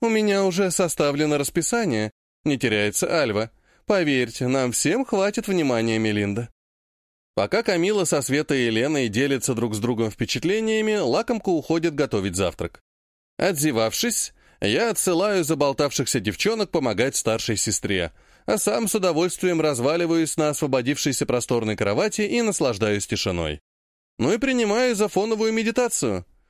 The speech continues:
Циркулирую ману и усиливаю биоэнергетические процессы в нервных волокнах для улучшения умственной работы. То, что мне нравится в фоновом режиме, его можно включать во время посторонних действий.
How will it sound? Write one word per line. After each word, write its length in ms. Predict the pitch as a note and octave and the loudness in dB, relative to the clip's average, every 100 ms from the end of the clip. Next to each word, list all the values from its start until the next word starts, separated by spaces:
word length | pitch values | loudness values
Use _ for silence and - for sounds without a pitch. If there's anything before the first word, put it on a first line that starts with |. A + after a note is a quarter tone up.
| _ - | _ -2
Циркулирую 680 | B3+ A3 F#3 C#3+ A#2 A2 G#2 | 0 0 0 2 2 2 2
ману 420 | C#3 A#3+ A3+ D3+ | 2 2 0 -2
и 160 | D#3+ A#3 | 0 0
усиливаю 600 | G#3+ - B3+ A#3 A3 F#3 | 0 0 0 0 2 0
биоэнергетические 1120 | F#3+ A3 G3 F3 E3 C#3+ D#3 G#3 - - D#3 | 0 0 2 2 0 0 -2 -2 -2 0 0
процессы 540 | B2+ A#2 - G#3+ - | 0 0 0 0 0
в 80 | C#3 | 0
нервных 400 | C#3 D3+ C3 A#2+ | 0 0 0 0
волокнах 520 | A2 B2+ G#3 G3 F3 | 0 0 0 -2 -2
для 160 | E3 A#3+ | 0 0
улучшения 600 | G#3+ E3+ - A#3 G#3+ F#3+ | 2 0 0 0 0 0
умственной 540 | D#3+ D3 - C3 A#2+ | 0 -2 0 -2 0
работы. 520 | A2 F2+ E2+ E2 - - _ _ _ _ _ _ _ - | 0 0 -2 -4 -10 -16 _ _ _ _ _ _ _ 0
То, 140 | G#3 | 0
что 160 | - F3 | 2 2
мне 160 | E3 | 2
нравится 480 | D#3+ F#3+ D#3+ C#3 E3+ | 2 2 0 0 -2
в 60 | - | 0
фоновом 400 | F#3 D#3+ D3+ D#3+ | 0 2 0 0
режиме, 460 | D#3+ B3 E3+ E2 - _ _ - | 0 0 0 -2 -8 _ _ -4
его 320 | G#2+ C#3+ B3+ | 0 2 0
можно 300 | A#3+ G3 G3 | 0 0 -2
включать 580 | - F#3 F3+ - A#3+ - | 0 0 0 0 0 2
во 120 | C3+ | 0
время 280 | A#2+ G3+ F3+ | 2 0 0
посторонних 600 | D3 - D3 F#3 E3+ D3 | -2 0 0 2 0 0
действий. 640 | B2+ C3 - - E2 D#2 | 0 0 -2 -2 -4 -4